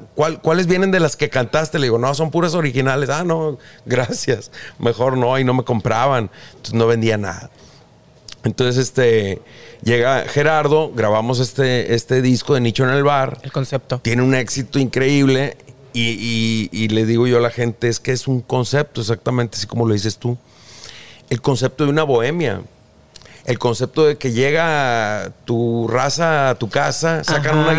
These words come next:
Speaker 1: guitarra y, "¿Qué vas a cantar?" "Oye, les voy a cantar puras canciones mías. Este, escúchenme." "No, no, no, queremos cantar todos." "¿Qué cantas?" "Pues una canción conocida."
Speaker 2: Lo que pasa es que en su momento como que no entendieron realmente lo que, lo que era.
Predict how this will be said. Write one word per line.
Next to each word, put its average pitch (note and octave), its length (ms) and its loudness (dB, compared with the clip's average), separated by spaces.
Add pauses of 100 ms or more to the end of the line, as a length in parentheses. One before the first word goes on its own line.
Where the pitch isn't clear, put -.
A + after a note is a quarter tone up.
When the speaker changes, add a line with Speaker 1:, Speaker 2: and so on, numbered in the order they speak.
Speaker 1:
guitarra D3+ 360 2
y, C#3 60 -2
"¿Qué F3 100 -2
vas F3+ 160 2
a G3+ 60 -6
cantar?" C3 640 -2
"Oye, F3 380 2
les C3 160 0
voy C#3+ 100 0
a - 20 -14
cantar E3+ 260 -2
puras F3 220 0
canciones D#3 340 0
mías. B2 480 2 (480)
Este, G#2+ 300 -4
escúchenme." B2+ 580 0
"No, C#3+ 320 0
no, E3 160 0
no, D#3 180 0
queremos C#3 280 -2
cantar C3+ 320 -2
todos." D#3+ 600 -2 (300)
"¿Qué C#3 140 -4
cantas?" F3 420 -4
"Pues - 160 -12
una A2+ 160 -4
canción C#3 380 -2
conocida." D3 720 -2
Speaker 2:
Lo G#3 120 0
que G#3+ 100 -4
pasa B3+ 220 -4
es E4+ 120 -6
que - 80 -4
en C#4+ 80 -2
su A3+ 160 0
momento F#3 540 2
como F#3 300 0
que E3 120 -2
no E3 260 4
entendieron F#3+ 880 2
realmente F#3 640 2
lo G3 240 0
que, C3 140 -4 (180)
lo C#3 240 0
que C3 320 0
era. A3+ 320 0